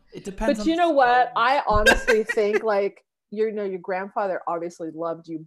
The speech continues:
Speaker 2: both. I
Speaker 1: Yeah.
Speaker 2: really believe that, like, when we do stuff with love and just
Speaker 1: Yeah.
Speaker 2: joy and appreciation, like, that energy is infused in whatever, and we feel it. Like, I see it on people's websites.
Speaker 1: Yeah.
Speaker 2: I can tell it in a story. I just,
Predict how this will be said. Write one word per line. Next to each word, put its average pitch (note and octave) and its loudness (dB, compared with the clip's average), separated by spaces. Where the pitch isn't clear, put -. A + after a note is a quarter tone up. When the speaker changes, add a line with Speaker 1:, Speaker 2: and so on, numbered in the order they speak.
Speaker 2:
both. A3+ 0
I G3 -2
Speaker 1:
Yeah. G3+ -6
Speaker 2:
really C4 -4
believe G3+ -2
that, G3 -4
like, E3+ -6
when G#3 -2
we G3+ -4
do G3+ -8
stuff A#3 -6
with F#3+ -6
love F#3+ -4
and E3+ -14
just F#3 -16
Speaker 1:
Yeah. E3+ -14
Speaker 2:
joy G3+ -2
and F3+ -10
appreciation, G3+ -10
like, F3 -12
that A#3+ -6
energy A3 -8
is F3 -4
infused F#3 -12
in F#3 -8
whatever, F3+ -6
and F#3+ -8
we D4+ -6
feel F4+ -6
it. G3 -2
Like, F#3 -10
I G3 -8
see G#3+ -10
it G#3 -4
on F#3+ -12
people's E3+ -12
websites. B3 -8
Speaker 1:
Yeah. F#2+ -10
Speaker 2:
I - -20
can F#3 -18
tell G3+ -8
it F3 -6
in F3 -10
a F#3+ -14
story. B3+ -6
I G3+ -8
just, - -10